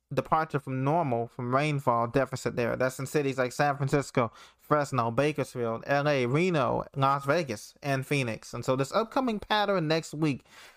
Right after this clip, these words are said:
should set up as a jet stream dips a little bit just south of San Francisco to allow some more rain to come further south, even into the L A basin.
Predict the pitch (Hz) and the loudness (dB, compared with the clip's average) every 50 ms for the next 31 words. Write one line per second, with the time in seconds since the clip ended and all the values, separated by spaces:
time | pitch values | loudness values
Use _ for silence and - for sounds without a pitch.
0 | _ _ _ - - 180 180 170 - - - 175 175 175 170 170 147 139 139 139 | _ _ _ -4 0 0 0 0 0 0 0 2 2 2 2 2 0 0 0 -2
1 | 127 127 151 156 156 - - - - 160 156 151 151 147 139 127 120 151 170 165 | -2 0 2 0 0 0 -4 -4 -2 0 2 2 2 2 0 2 2 2 2 2
2 | - - - 151 147 147 139 131 117 127 127 123 110 - - - _ _ - 139 | 0 -2 -2 0 2 2 2 2 2 2 0 0 0 -4 -12 -20 _ _ -12 -4
3 | 135 147 147 143 - - 151 156 156 151 - 147 - - 156 147 143 147 143 - | -2 -2 -2 -2 0 0 2 2 2 0 -2 -4 -2 0 0 0 0 -2 -2 -2
4 | 151 139 - - 135 123 120 - - 135 135 131 139 143 139 139 139 135 - 147 | -2 -4 -2 0 0 0 0 2 2 2 2 2 2 2 2 0 0 0 -2 -2
5 | 139 135 135 135 131 127 135 139 143 143 143 139 131 131 - - 143 135 131 - | 0 0 0 0 0 0 0 0 0 0 0 0 -2 -2 -2 0 -2 -2 -2 0
6 | - 139 143 143 139 139 - - 143 131 127 127 123 143 156 175 202 214 226 220 | 0 0 0 2 0 -2 0 0 0 2 2 2 2 0 0 0 0 0 -2 0
7 | - 220 208 202 208 214 214 226 226 220 226 226 240 - - 131 117 - | 0 0 2 2 2 2 2 2 2 2 2 0 0 -2 -4 -6 -6 -8